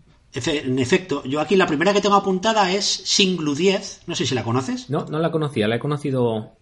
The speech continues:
Speaker 2: a base, a, ahora
Speaker 1: A base, a
Speaker 2: a
Speaker 1: base
Speaker 2: base
Speaker 1: de
Speaker 2: de leer el, el guión y ver lo que has puesto. <laughs>
Speaker 1: Entonces, su eslogan es: "La aplicación que te ayuda a cortar con el gluten". Hay un montón muy parecidas.
Speaker 2: Mm.
Speaker 1: Y es para personas que, que, bueno, que quieren tener una dieta sin, sin gluten. Entonces, lo que tienen es,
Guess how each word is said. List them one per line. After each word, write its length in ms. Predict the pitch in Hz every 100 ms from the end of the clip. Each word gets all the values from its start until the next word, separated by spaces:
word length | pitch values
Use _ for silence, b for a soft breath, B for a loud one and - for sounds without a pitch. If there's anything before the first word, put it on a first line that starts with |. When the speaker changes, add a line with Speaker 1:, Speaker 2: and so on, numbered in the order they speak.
| _ _
Speaker 2:
a 100 | 117
base, 300 | 117 120 120 117
a, 320 | 110 98 95
ahora 500 | - 127 156 - _ _ -
Speaker 1:
A 160 | -
base, 300 | 113 117 - -
a 80 | 113
Speaker 2:
a 40 |
Speaker 1:
base 200 | - 143
Speaker 2:
base 180 | - 170
Speaker 1:
de 60 | 151
Speaker 2:
de 80 |
leer 220 | 127 131 135
el, 260 | 120 120
el 140 | 131 120
guión 260 | 117 135 147
y 40 |
ver 120 | 110 123
lo 100 | 120
que 60 | 113
has 100 | -
puesto. 320 | - - - - -
<laughs> 380 | - - -
Speaker 1:
Entonces, 480 | - 135 151 165 -
su 240 | - - 156
eslogan 460 | 131 156 160 160
es: 160 | 165 160
"La 100 | 160
aplicación 400 | 127 139 135 156
que 100 | 160
te 60 | 156
ayuda 320 | 165 170 127
a 60 |
cortar 400 | 127 123 120 147
con 160 | 143 135
el 100 | 120
gluten". 460 | 127 185 190 147 180
Hay 160 | 170
un 80 | 175
montón 300 | 131 117 143
muy 100 | 127
parecidas. 760 | 127 123 117 156 117 110 - - _ 120
Speaker 2:
Mm. 100 | 113 - - 117 - B B B
Speaker 1:
Y 100 | 123
es 100 | 123
para 200 | - 135
personas 440 | 135 117 127 123 -
que, 240 | 143 113
que, 160 | - 98
bueno, 560 | 98 87 90 90 98 -
que 160 | 98
quieren 240 | - 104 101
tener 200 | 104 104
una 180 | 110 95
dieta 220 | 95 107
sin, 520 | - 98 87 85 85
sin 200 | - 95
gluten. 260 | 120 165 110
Entonces, 260 | 110 123
lo 100 | 131
que 80 | 127
tienen 240 | 135 139 143
es, 180 | 151